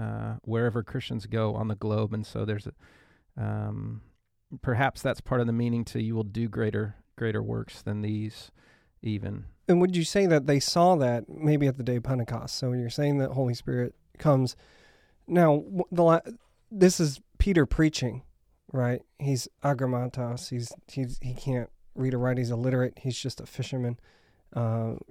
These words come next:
Speaker 2: you mentioned "greater things you'll do than I have." I'm sure he was thinking, "I can fish and I can screw up in your presence. Like, how in the world am I gonna do greater things?" Well, the Holy Spirit is how you're going to do greater things. And then here he gets to experience that at the very beginning of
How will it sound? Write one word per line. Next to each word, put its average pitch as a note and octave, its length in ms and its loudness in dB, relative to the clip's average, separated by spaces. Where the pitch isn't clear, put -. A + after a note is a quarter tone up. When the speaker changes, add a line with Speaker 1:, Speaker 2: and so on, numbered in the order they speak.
Speaker 2:
you C3+ 120 -2
mentioned B2+ 380 -2
"greater B2 240 0
things B2 280 -4
you'll B2 120 -4
do A#2+ 160 -4
than A#2 140 -4
I B2 140 -2
have." A#2+ 240 -6
I'm B2+ 140 -4
sure C3 260 -4
he B2+ 100 -4
was A#2+ 160 -6
thinking, A#2 500 -6
"I C#3 100 -2
can B2+ 160 -4
fish - 600 -4
and C3 140 -2
I B2+ 80 -2
can A#2+ 340 -6
screw C3+ 320 -4
up B2 100 -6
in C3 80 -4
your A#2+ 120 -4
presence. B2 540 -6
Like, A#2 220 -8
how C#3+ 300 2
in C3 80 2
the C3 80 0
world C3 320 2
am B2 100 -2
I B2+ 60 -2
gonna B2+ 160 -2
do B2 100 -2
greater B2 240 -4
things?" C#3+ 300 -6
Well, E3+ 280 2
the D3+ 100 0
Holy C#3 200 2
Spirit F3+ 460 2
is B2 140 -2
how B2 140 -2
you're A#2+ 160 -2
going A#2+ 160 -2
to A#2 80 -4
do A#2 100 -6
greater A#2 280 -8
things. C#3+ 480 -12
And C3+ 140 0
then C3+ 140 2
here D3 200 2
he F3+ 140 4
gets F3+ 240 2
to C#3 120 -4
experience E3+ 640 -4
that - 340 -12
at C#3+ 120 -6
the C3+ 60 -6
very B2+ 240 0
beginning A#2+ 360 -4
of A2+ 100 -10